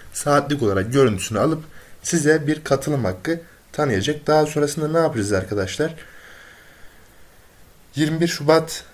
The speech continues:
sabah saat dokuzda bizler buraya gelerek, bakın şurada şu anda herhangi bir şey,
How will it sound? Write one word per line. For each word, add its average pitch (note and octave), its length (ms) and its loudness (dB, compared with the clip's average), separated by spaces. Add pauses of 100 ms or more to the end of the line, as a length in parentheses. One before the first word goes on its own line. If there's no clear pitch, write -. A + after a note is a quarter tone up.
(300)
sabah D#3 400 2
saat D3+ 380 -4
dokuzda A#2 560 0 (300)
bizler C#3 540 0 (160)
buraya D3+ 300 2
gelerek, C#3 440 4 (880)
bakın - 160 -6
şurada C3+ 480 2
şu C3 200 -2
anda B2+ 220 2
herhangi C3 400 2
bir F#2+ 40 -8
şey, D#3+ 280 0